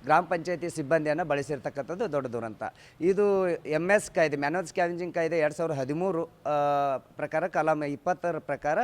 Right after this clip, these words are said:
ಇದು, ಆ, ಕಾನೂನಿನ ಉಲ್ಲಂಘನೆ ಆಗಿರ್ತಕ್ಕಂಥದ್ದು. ಅದರೊಳಗಡೆ, ಅದರೊಳಗಡೆನೆ, ಆ, ಮುಖ್ಯವಾಗಿ, ಆ, ಮಾಡಿದ್ರ-, ಮಾಡಿರ್ತ-, ಕೆಲಸ ಮಾಡಿರ್ತಕ್ಕಂಥ, ಆ, ಕಾರ್ಮಿಕ ಪರಿಶಿಷ್ಟ ಜಾತಿಗೆ ಸೇರಿಸಿದ್ರು, ಸೇರಿದ್ರು, ಇರುವುದರಿಂದ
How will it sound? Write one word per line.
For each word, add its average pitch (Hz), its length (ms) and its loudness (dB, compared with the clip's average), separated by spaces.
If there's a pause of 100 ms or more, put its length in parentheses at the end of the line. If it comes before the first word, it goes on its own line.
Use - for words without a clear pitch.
(320)
ಇದು, 156 440 0
ಆ, - 380 -6
ಕಾನೂನಿನ 175 520 0
ಉಲ್ಲಂಘನೆ 147 480 0
ಆಗಿರ್ತಕ್ಕಂಥದ್ದು. 123 800 -8 (280)
ಅದರೊಳಗಡೆ, 208 640 4
ಅದರೊಳಗಡೆನೆ, 220 880 4
ಆ, 165 420 8
ಮುಖ್ಯವಾಗಿ, 214 1000 2
ಆ, 143 200 0
ಮಾಡಿದ್ರ-, 185 720 2
ಮಾಡಿರ್ತ-, 175 560 0
ಕೆಲಸ 165 220 0
ಮಾಡಿರ್ತಕ್ಕಂಥ, 185 640 -2
ಆ, 143 840 2
ಕಾರ್ಮಿಕ 185 640 6 (500)
ಪರಿಶಿಷ್ಟ 180 220 2
ಜಾತಿಗೆ 214 260 6
ಸೇರಿಸಿದ್ರು, 180 600 4
ಸೇರಿದ್ರು, 202 500 4
ಇರುವುದರಿಂದ 160 640 2